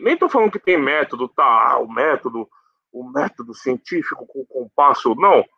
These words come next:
Tô falando que o cara que tem já uma ideia de aposta, que o cara que olha pra umas odds e sabe que aquilo é uma probabilidade. Pra mim já, já é, destoa da massa, já.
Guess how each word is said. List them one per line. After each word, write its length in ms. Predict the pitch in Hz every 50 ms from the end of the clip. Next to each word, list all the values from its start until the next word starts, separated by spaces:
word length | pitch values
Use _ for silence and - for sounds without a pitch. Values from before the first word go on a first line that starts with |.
| _ _ _ _ _ _ _ _ -
Tô 80 | 226 208
falando 320 | - 240 240 254 277 247
que 60 | -
o 60 | 269 233
cara 280 | - 254 254 262 262 254
que 120 | - 226
tem 260 | - - 240 240 240
já 80 | 226 233
uma 140 | 233 233 233
ideia 320 | 190 175 208 214 214 208
de 40 | 208
aposta, 420 | 214 196 - 156 139 127 - 151 147
que 100 | 202 214
o 160 | - - -
cara 240 | - 247 247 247 240
que 100 | - 240
olha 240 | 220 233 254 247
pra 120 | 214 - 220
umas 260 | 202 196 180 156 160
odds 300 | 185 208 226 214 220 -
e 80 | 226 202
sabe 320 | - - 220 214 208 202
que 40 | 214
aquilo 220 | 202 - 226 214 220
é 40 |
uma 80 | 220 208
probabilidade. 560 | 220 214 214 202 208 190 190 156 139 131 -
Pra 100 | - 208
mim 160 | 220 247 254
já, 260 | 240 254 247 240 240 233 _ _ _ _ _ _ _ _ _ _ _ _ _ _ _ -
já 260 | 123 170 180 190 190 196
é, 260 | 220 233 247 262 254 _ _ _ _ _ _ _ _ _ _ _
destoa 440 | - 190 190 - - 202 226 262 269
da 80 | 269
massa, 360 | 262 214 151 123 - - 110 107
já. 220 | 110 113 90